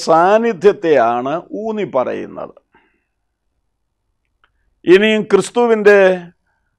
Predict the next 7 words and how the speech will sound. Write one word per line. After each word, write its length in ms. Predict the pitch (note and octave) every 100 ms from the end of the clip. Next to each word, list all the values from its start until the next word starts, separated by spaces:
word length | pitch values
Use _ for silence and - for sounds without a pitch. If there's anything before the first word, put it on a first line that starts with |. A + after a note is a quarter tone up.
| _ _
വീണ്ടും 420 | E3 F#3+ G3+ G3+ F#3+
വരവിന് 400 | F#3 F#3 F3+ F3+
ഉപയോഗിച്ചിരിക്കുന്ന 1040 | E3 F3 F3 F3 - E3+ D#3+ C#3 D#3+ D#3 D#3 D3+
മറ്റൊരു 500 | D#3 E3+ - A#3 G#3
പദം, 320 | B2 B2+ G#2+ - _ B2
രണ്ടാമത്തെ 760 | C#3+ D3+ E3 F3+ F3+ F#3 E3+ B2
പദം 320 | A#2 G2 -